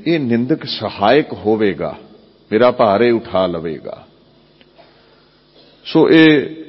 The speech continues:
ਵਾਧੂ ਦਾ ਬੋਝ ਉਠਾਉਣਾ ਹੈ। ਆਪਣੇ ਕਰਮ ਨਾਲ ਮਤਲਬ ਰੱਖੋ। ਜਦੋਂ ਕਿਸੇ ਦੀ ਨਿੰਦਾ ਕਰਨ ਨੂੰ ਚਿੱਤ ਕਰੇ ਤੇ ਥੋੜ੍ਹਾ ਜਿਹਾ ਆਪਣੀ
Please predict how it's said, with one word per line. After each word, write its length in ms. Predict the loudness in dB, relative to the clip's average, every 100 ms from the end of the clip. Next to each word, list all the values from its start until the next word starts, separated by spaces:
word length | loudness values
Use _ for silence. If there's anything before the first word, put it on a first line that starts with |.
| -20 -20 0
ਵਾਧੂ 320 | 2 4 4
ਦਾ 140 | 4 4
ਬੋਝ 340 | 4 2 2
ਉਠਾਉਣਾ 680 | -2 -6 -6 -2 0 2 0
ਹੈ। 260 | -2 -10 -8 -2
ਆਪਣੇ 360 | 0 2 0
ਕਰਮ 300 | 2 2 2
ਨਾਲ 220 | 0 0
ਮਤਲਬ 460 | -2 -4 -6 -6 -6
ਰੱਖੋ। 360 | -12 -12 -16 -18 _ _ _ _ _ _ _ _ _ _ _ -4
ਜਦੋਂ 300 | 0 0 -2
ਕਿਸੇ 360 | -2 -2 0 0
ਦੀ 160 | 0
ਨਿੰਦਾ 360 | 0 -2 0 0
ਕਰਨ 240 | 0 -2
ਨੂੰ 160 | -2 -6
ਚਿੱਤ 300 | -4 -2 -2
ਕਰੇ 360 | -2 0 0
ਤੇ 140 | -2 -4
ਥੋੜ੍ਹਾ 400 | -2 0 4 4
ਜਿਹਾ 160 | 4
ਆਪਣੀ 340 | 2 2 -2